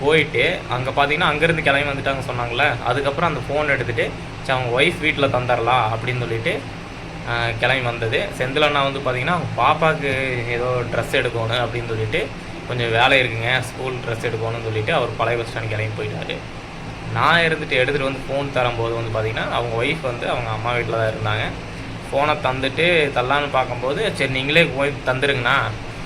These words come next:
அவரு வீட்ல தான் இருப்பாரு, வந்துட்டாரு, நான்,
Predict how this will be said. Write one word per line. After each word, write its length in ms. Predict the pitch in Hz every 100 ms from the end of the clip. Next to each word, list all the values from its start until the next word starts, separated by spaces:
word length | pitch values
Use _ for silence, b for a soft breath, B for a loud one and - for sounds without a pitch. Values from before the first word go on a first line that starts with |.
| - -
அவரு 300 | 117 117 117 117 113 113
வீட்ல 260 | 113 135 131
தான் 140 | 135
இருப்பாரு, 320 | 127 110 117 131
வந்துட்டாரு, 580 | 120 117 123 123 139 147
நான், 220 | 113